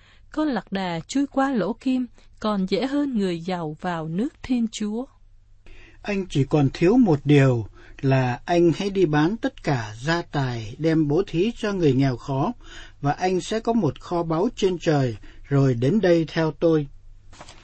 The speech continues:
Speaker 2: Anton là một thanh niên mười bảy tuổi ở thành Alexandria bên Ai Cập, được thừa hưởng gia tài giàu có của cha mẹ.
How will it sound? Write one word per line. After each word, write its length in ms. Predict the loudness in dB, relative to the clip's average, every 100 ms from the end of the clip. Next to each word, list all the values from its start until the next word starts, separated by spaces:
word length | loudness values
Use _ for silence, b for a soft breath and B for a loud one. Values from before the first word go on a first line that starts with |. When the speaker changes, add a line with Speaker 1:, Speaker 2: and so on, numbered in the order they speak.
| B B B
Speaker 2:
Anton 600 | -8 -8 -2 0 0 0 -2
là 160 | 0
một 180 | 0 0
thanh 240 | -4 -4 2
niên 280 | 4 4 4
mười 180 | 4
bảy 300 | 4 0 -2 -2
tuổi 420 | -2 -2 -6 -8 -8 B B
ở 160 | -6 -6
thành 220 | 0 0 0
Alexandria 840 | 0 -2 -2 -2 -2 0 2 2 2
bên 220 | 2 0
Ai 200 | 0 -2
Cập, 240 | -2 -4 -4 b b b b
được 140 | -2 0
thừa 160 | 2 2
hưởng 300 | 2 0 -2
gia 180 | -6
tài 260 | -4 0 0
giàu 300 | 0 0 -2
có 200 | -4 -4
của 140 | -4 -6
cha 240 | -6 -8
mẹ. 320 | -4 -2 -2